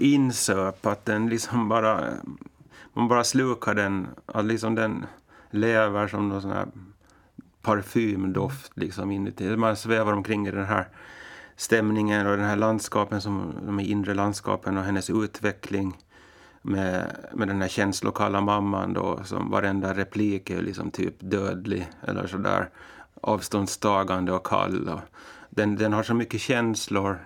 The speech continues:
liksom, den är så, så på djupet. Och hela hennes utveckling, hur hon beskriver. Och det finns de här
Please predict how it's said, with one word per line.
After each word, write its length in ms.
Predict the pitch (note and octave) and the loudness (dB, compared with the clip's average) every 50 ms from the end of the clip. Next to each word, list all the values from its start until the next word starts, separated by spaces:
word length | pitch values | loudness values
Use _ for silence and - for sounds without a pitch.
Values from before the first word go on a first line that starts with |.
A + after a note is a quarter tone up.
| G#2 G2+ | -8 -8
liksom, 440 | G2 - - G2+ G2 G2 F#2 E2+ | -8 -8 -6 -6 -6 -6 -6 -4
den 160 | F#2+ G#2 G2+ G2+ | -4 -2 -2 -2
är 40 | G2 | -4
så, 200 | - - F#2 F2+ | -4 -6 -8 -6
så 140 | - - F#2+ | -6 -6 -6
på 140 | - G#2 | -4 -2
djupet. 540 | G#2 G2+ G#2 G#2+ G#2 G2+ G2+ - F#2 G2 G2 - - _ _ _ _ - - - - - - - - _ _ _ _ _ | -2 0 0 0 0 -2 -4 -4 -4 -4 -4 -6 -12 _ _ _ _ -20 -20 -20 -20 -20 -20 -20 -20 _ _ _ _ _
Och 260 | - - F#2+ F#2+ F2+ | -6 -4 -2 0 2
hela 160 | G#2+ G#2+ G2+ | 2 2 2
hennes 260 | G2 G#2 G2+ F#2 G2 | 2 2 0 0 0
utveckling, 640 | G2+ G2+ G2+ - G2+ G2+ F#2 - - G2 F#2+ F#2+ F#2+ | 0 0 0 0 0 -2 -2 0 -2 -2 0 0 0
hur 60 | G2 F#2+ | 0 0
hon 100 | F#2+ G2 | -2 -2
beskriver. 680 | G2 F#2+ - - G2 F#2+ F#2+ F#2 F2 F2 F2 E2 E2 - - - _ _ _ _ _ - - - - | -2 -4 -6 -4 -2 0 0 0 0 0 -2 -4 -6 -8 -16 -20 _ _ _ _ _ -20 -20 -20 -20
Och 180 | - - - | -6 -2 2
det 100 | G#2+ A2 | 2 2
finns 420 | G#2 - A#2 A#2 A2 A2 G#2 - - | 4 4 2 4 4 2 0 -2 0
de 160 | - G#2 G2 | 0 0 2
här 400 | F#2 G2+ G2 F2+ F2+ F2 E2 - | 2 2 4 4 4 2 0 -4